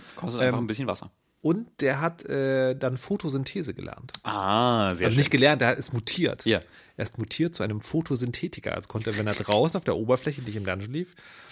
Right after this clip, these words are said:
Speaker 2: konnte er sozusagen, und das ist, ich weiß,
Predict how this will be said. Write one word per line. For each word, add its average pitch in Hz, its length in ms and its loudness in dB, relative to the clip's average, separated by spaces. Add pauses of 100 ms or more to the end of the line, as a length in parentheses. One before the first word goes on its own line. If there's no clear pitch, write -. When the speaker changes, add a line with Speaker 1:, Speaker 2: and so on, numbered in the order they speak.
(200)
Speaker 2:
konnte 113 200 -2
er 113 80 2
sozusagen, 120 380 -6 (340)
und 131 120 -2
das 120 120 4
ist, - 360 0 (1080)
ich - 200 -2
weiß, 151 640 4